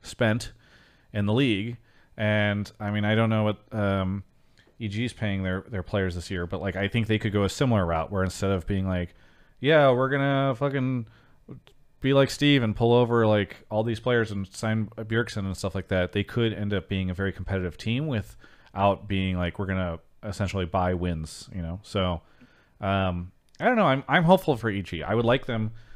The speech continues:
to, to gain, uh, some fans and to have some success and all that. I, I obviously have a lot of friends over there, and,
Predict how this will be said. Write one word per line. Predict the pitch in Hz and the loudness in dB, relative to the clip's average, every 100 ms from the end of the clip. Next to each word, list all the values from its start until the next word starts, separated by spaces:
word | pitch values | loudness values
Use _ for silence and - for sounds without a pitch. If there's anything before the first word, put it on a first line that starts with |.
| - | -18
to, | - 107 98 92 92 95 - | -8 -2 0 0 -2 -4 -6
to | - | -8
gain, | 87 95 92 87 87 87 - - - - | -4 -2 0 -2 -4 -8 -14 -20 -16 -4
uh, | 92 87 | 0 0
some | - 92 | -2 -6
fans | - 95 90 85 85 - | -2 -2 0 -2 -6 -10
and | 104 90 85 | -6 -4 -4
to | - - 82 82 | -6 -4 -2 -2
have | 92 87 | -2 -4
some | - | -6
success | 85 - 87 - 85 - - | -10 -8 -8 -6 -6 -6 -10
and | 87 85 | -8 -4
all | 87 | -2
that. | 82 80 | -2 -2
I, | 80 62 92 | -6 -8 -10
I | - | -6
obviously | 98 98 98 | -4 -4 -4
have | 92 | -2
a | |
lot | 87 | -4
of | |
friends | - 95 90 | -4 -4 -4
over | 82 | -4
there, | 80 80 | -4 -6
and, | 82 87 | -6 -8